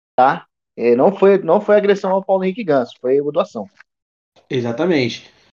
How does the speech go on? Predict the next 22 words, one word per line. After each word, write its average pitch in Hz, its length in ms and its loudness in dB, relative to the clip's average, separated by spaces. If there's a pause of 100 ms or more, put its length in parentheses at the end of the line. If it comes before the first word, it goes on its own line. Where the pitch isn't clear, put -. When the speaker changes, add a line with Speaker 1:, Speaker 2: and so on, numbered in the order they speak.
(200)
Speaker 2:
É, 117 880 -4 (120)
jogaram 143 460 2
moeda 156 360 4 (100)
no, 135 140 0
no, 139 260 0
no 139 100 0
gramado 139 560 -2
e 127 40 -6
tal. 139 460 -4 (1120)
E 202 80 -4
o 202 100 -4
Ganso 185 420 2
não 202 200 4
moveu 180 640 4 (160)
um 311 180 0
dedo 156 520 2 (420)
pra 143 120 -8
provocar 131 500 -4
a 117 40 -12
torcida 123 320 -10
do 117 80 -14
Santos. 110 420 -16